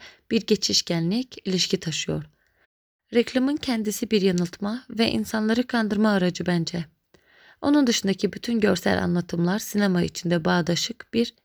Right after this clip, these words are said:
yerdedir. Hatta kısa film bunun en üstünde olan bir türdür. Daha bağımsız bir iş ve bütçeye fazla zarar vermeyen bir yapısı var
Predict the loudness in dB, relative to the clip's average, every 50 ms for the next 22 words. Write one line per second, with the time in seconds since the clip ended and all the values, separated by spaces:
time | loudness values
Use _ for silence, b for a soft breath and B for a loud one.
0 | _ _ -2 -2 0 0 -2 -4 -6 -6 -6 -10 -10 -12 _ _ _ _ _ _
1 | _ _ _ _ _ _ _ _ _ _ _ _ -2 -2 -2 _ 0 0 0 0
2 | -2 -6 0 0 0 0 4 2 4 4 4 0 0 _ _ _ -8 -2 0 2
3 | 2 2 -2 -4 -6 -4 -2 -2 -2 -2 -4 -8 -10 -8 -4 -2 0 2 2 2
4 | 2 2 2 2 2 0 -2 -4 -8 -8 -8 -8 -14 -14 -14 -16 _ _ _ _
5 | _ _ _ _ _ _ _ _ _ 0 2 4 4 4 4 4 0 0 0 -2
6 | -2 -4 -4 -2 -2 -4 -4 -2 -4 -4 -4 -4 -8 _ _ _ 0 2 4 4
7 | 0 0 0 -2 -2 -2 0 -2 -2 -2 0 0 0 2 2 0 2 2 0 2
8 | 2 2 4 4 2 2 2 2 2 2 2 4 2 2 0 -4 -4 0 0 0
9 | 0